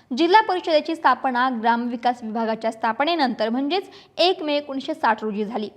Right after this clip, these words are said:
त्यानंतर झालेल्या जिल्हा परिषदेच्या निवडणुकांमध्ये नेहमीच काँग्रेस, राष्ट्रवादी काँग्रेसलाच यश मिळालं. आता म्हाडा आणि सांगोल्यातल्या प्रत्येकी सात, दक्षिण सोलापूर आणि मोहोळमधील प्रत्येकी सहा आणि अक्कलकोटमधील सहा, पंढरपुरातील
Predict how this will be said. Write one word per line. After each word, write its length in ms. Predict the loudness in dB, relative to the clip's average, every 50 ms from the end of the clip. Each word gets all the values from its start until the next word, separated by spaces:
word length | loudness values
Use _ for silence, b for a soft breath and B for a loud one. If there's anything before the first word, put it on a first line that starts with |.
| -8 0
त्यानंतर 320 | 0 2 2 2 -2 -4 -6
झालेल्या 440 | -4 -2 -2 0 0 0 0 0 0
जिल्हा 280 | -2 -2 -2 0 0
परिषदेच्या 640 | 0 0 -4 -4 -4 -6 -4 -4 -4 -2 -2 -2 -2
निवडणुकांमध्ये 840 | -2 -4 -4 -2 -2 -2 -2 0 0 0 0 0 0 0 0 0 -2
नेहमीच 500 | -2 -2 -2 -2 -2 -2 -4 -4 -6 -8 B B B B B B B 4
काँग्रेस, 480 | 4 4 4 2 2 0 0 -2 0 -2
राष्ट्रवादी 440 | -4 -2 -2 -2 -2 -2 -2 -2 -4
काँग्रेसलाच 680 | -4 -4 -2 0 0 -2 -2 0 0 -2 -2 -2 -4 -6
यश 240 | -4 -4 -4 -4 -6
मिळालं. 280 | -6 -4 -4 -4 -6 -6 -10 -16 B B B B B
आता 240 | 0 4 4 4
म्हाडा 340 | 2 2 0 0 4 4 6
आणि 260 | 6 4 2 -2 -4
सांगोल्यातल्या 600 | -4 -2 -2 -2 0 0 0 0 0 -2 -2 -4 -4
प्रत्येकी 500 | -4 -4 -8 -6 -6 -8 -6 -6 -6 -8
सात, 280 | -4 0 2 2 2 2 -2 B B B B -4
दक्षिण 340 | -2 -2 -2 -2 -4 -6 -4
सोलापूर 440 | -2 -2 2 2 2 2 0 -2
आणि 160 | 0 0 0 -2
मोहोळमधील 580 | -2 -2 -2 -2 -2 -2 -2 -4 -4 -4 -6
प्रत्येकी 520 | -6 -8 -8 -8 -6 -8 -8 -8 -6 -8 -4
सहा 340 | -2 -2 0 0 0 -2 -4 B B B B
आणि 140 | B 2 2
अक्कलकोटमधील 840 | 2 2 2 2 2 2 2 2 -2 -2 -2 -2 -2 -2 -2 -4 -4 -4 -4
सहा, 200 | -4 -2 -4 -8 -10 -14 _ _ _ _ -2
पंढरपुरातील 640 | 0 0 0 -2 -2 -2 -2 -2 -2 -2 -4 -6